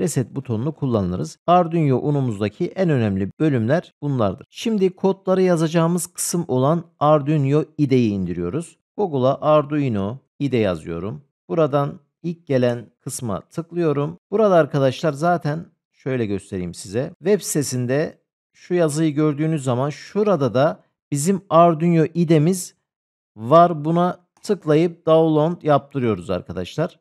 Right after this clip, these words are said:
Bu Arduino ide nedir peki? Arduino ide kodları yazacağımız olan kod editörüdür.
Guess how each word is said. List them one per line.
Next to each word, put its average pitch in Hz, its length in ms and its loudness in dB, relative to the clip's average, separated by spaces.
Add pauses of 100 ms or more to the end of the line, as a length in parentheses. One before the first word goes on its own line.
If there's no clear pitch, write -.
Bu 220 340 0 (180)
Arduino 180 500 4
ide 175 340 0
nedir 170 320 0
peki? 147 480 -6 (320)
Arduino 190 640 0
ide 170 500 0 (140)
kodları 180 520 -2
yazacağımız 160 800 0 (120)
olan 151 400 0 (100)
kod 196 320 -2 (180)
editörüdür. 107 800 -4